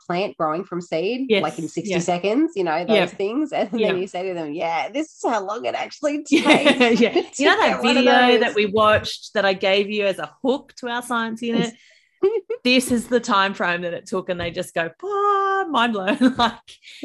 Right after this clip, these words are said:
Speaker 1: And,
Speaker 2: like,
Speaker 1: and then you'll
Speaker 2: imagine.
Speaker 1: see some of those kids go away and, and think, "Maybe I could do it," you know, and, and
Speaker 2: Yeah.
Speaker 1: ask about that technology that links in with things like that, because there is so much that's involved with documenting science as well,
Speaker 2: Yes.
Speaker 1: which is a great
Speaker 2: Yep.
Speaker 1: way to in-, integrate,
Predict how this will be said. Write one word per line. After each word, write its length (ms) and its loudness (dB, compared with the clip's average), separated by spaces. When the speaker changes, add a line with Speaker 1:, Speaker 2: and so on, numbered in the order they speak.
Speaker 1:
And, 100 4
Speaker 2:
like, 100 0
Speaker 1:
and 120 0
then 140 4
you'll 80 2
Speaker 2:
imagine. 160 -2
Speaker 1:
see 140 -4
some 200 -6
of 100 -2
those 240 -2
kids 480 -6
go 200 2
away 420 -2
and, 140 -2
and 280 -6
think, 300 -4
"Maybe 420 -2
I 100 -2
could 280 -12
do 220 -2
it," 180 -6
you 100 -2
know, 260 0
and, 140 -2
and 120 -2
Speaker 2:
Yeah. 120 0
Speaker 1:
ask 300 -4
about 280 -4
that 180 -4
technology 680 -4
that 200 -4
links 320 -4
in 200 -2
with 220 -8
things 300 -4
like 220 -4
that, 180 -4
because 220 -6
there 140 0
is 160 -4
so 140 -2
much 240 -6
that's 160 -10
involved 400 -2
with 100 -6
documenting 800 -2
science 540 -4
as 200 -6
well, 320 0
Speaker 2:
Yes. 60 -8
Speaker 1:
which 160 -8
is 120 -6
a 40 -4
great 300 -2
Speaker 2:
Yep. 100 -6
Speaker 1:
way 360 -2
to 120 -8
in-, 280 -2
integrate, 640 -4